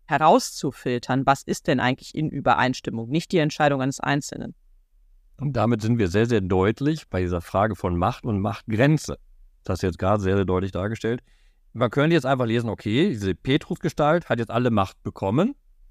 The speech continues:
Speaker 2: dann mal los. Ja, so wird sie auch oft missinterpretiert. Jetzt haben wir schon nochmal die Grenzen gezogen. Erstens,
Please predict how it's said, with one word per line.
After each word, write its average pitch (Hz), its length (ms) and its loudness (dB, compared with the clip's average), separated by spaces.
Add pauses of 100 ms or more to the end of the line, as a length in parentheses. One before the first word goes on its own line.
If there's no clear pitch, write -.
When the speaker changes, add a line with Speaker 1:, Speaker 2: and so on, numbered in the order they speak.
(480)
Speaker 2:
dann 95 140 2
mal 113 120 6
los. - 360 -6 (140)
Ja, 143 140 2
so 156 120 2
wird 143 120 2
sie - 80 -4
auch 110 120 -2
oft - 280 -4 (100)
missinterpretiert. 87 1040 -4 (200)
Jetzt - 140 -4
haben 104 100 4
wir 117 80 4
schon 117 140 0
nochmal 135 380 0
die 98 140 -6
Grenzen 110 440 2
gezogen. 170 440 0
Erstens, 131 600 -2